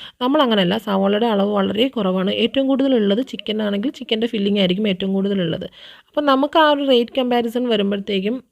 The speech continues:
ആ, നമ്മുടെ റേറ്റ് കുറച്ച്, ആ, ബേക്കറിയിലേക്കാളും കൂടുതലാവാനുള്ള കാരണവും അത് തന്നെയാണ് കേട്ടോ. ഉം, നല്ല ഫില്ലിംഗ് ആണ്. മാത്രമല്ല ഇതൊന്നും പൊട്ടിപ്പോകത്തില്ല. നിങ്ങൾ ബേക്കറിയിൽ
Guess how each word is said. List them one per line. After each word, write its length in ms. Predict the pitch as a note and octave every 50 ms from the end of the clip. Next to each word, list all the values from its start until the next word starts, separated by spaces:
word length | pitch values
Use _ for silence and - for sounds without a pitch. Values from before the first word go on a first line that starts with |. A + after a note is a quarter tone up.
| -
ആ, 60 | G#3+ G3+ G3 F#3+ F#3+
നമ്മുടെ 260 | G3 G3+ G3+ G#3+ G#3+
റേറ്റ് 340 | G#3 G3 G3 G3 - - C#4+
കുറച്ച്, 420 | C#4 C4 A3+ - _ - - D4+ D4 C4+ - A3+ G#3+ G3+ A3
ആ, 400 | G#3+ G#3 G3+ G#3 A3 G#3+ G#3 G3+ G3+
ബേക്കറിയിലേക്കാളും 800 | G3+ G3 F#3+ F#3+ G3 G#3+ G#3+ G#3+ G#3+ G#3+ G#3+ G#3+ A3 G#3+ A3+ B3
കൂടുതലാവാനുള്ള 680 | A#3+ A3 G3+ G3 A3 A3 A3 G#3 G3+ G#3 G#3 G#3+ A3+ A3+ A#3+
കാരണവും 500 | A3+ G#3+ G#3+ G#3+ A3+ A3+ B3 D4+ E4+ D#4
അത് 140 | G#3 G3 G3
തന്നെയാണ് 380 | G#3 G#3 G#3 G3 F#3 E3 D#3+ E3+
കേട്ടോ. 200 | F#3 - G3 F#3 F#3 - - - - - - _ _ -
ഉം, 160 | G#3 G3 G3 G3
നല്ല 320 | G3+ G#3 A3+ A#3+ B3 D4
ഫില്ലിംഗ് 380 | D4 - A3+ G3+ G3+ G3+ A3 G#3+
ആണ്. 140 | G#3 G3+ G#3
മാത്രമല്ല 360 | G#3 G3 G3 G#3+ G#3+ G#3+ G3+
ഇതൊന്നും 320 | G#3+ G#3 G#3 G#3+ A#3 C4
പൊട്ടിപ്പോകത്തില്ല. 600 | B3+ A#3 G3 - A3 G3+ G#3+ G#3+ G3+ F3+ - F3+ E3+
നിങ്ങൾ 200 | F#3 F#3+ G#3 A3
ബേക്കറിയിൽ 520 | G#3 G3+ G3 F#3+ - G#3+ G#3+ A3 A3+ A3+